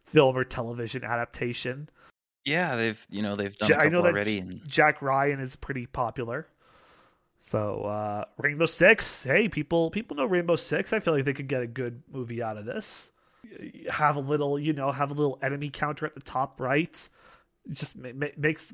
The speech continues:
Speaker 1: adds that
Speaker 2: <laughs>
Speaker 1: realism of being in a Rainbow Six game.
Speaker 2: <laughs>
Speaker 1: God.
Speaker 2: Hey, and when you get a, yeah, when you get a big, big star like Michael B. Jordan, uh, like a big action film star, y-, you can really, you can make something special with that. So,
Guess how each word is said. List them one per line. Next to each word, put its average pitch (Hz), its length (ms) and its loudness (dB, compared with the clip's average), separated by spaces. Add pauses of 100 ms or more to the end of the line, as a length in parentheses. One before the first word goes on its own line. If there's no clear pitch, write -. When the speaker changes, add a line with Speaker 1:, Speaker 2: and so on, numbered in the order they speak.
(140)
Speaker 1:
adds 147 320 4
that 160 260 4
Speaker 2:
<laughs> - 0 -
Speaker 1:
realism 156 580 6
of 170 200 8 (180)
being 185 320 6
in 196 160 6
a 196 80 8
Rainbow 214 540 2
Six 196 520 0
game. 190 420 4
Speaker 2:
<laughs> - 1500 -6
Speaker 1:
God. 175 260 10
Speaker 2:
Hey, 175 220 6
and 120 80 4
when 120 140 4
you 117 60 2
get 120 120 4
a, 107 220 2
yeah, 113 180 4
when 107 140 2
you 113 80 2
get 113 140 2
a 104 40 0
big, 104 360 0 (280)
big 107 140 0
star 101 340 2
like 98 320 0
Michael 98 240 0
B. 95 120 0
Jordan, 110 500 0 (120)
uh, 92 280 -2
like 90 140 -4
a 92 40 -10
big 90 160 -4
action 92 400 -6
film 95 280 -6
star, 90 300 -2
y-, 90 120 -12 (380)
you - 320 -10
can - 160 -6
really, 117 300 -4
you 120 140 -6
can - 120 -8
make 143 160 -4
something 135 180 0
special 117 400 0
with 90 140 -4
that. 82 220 0 (100)
So, 87 340 -4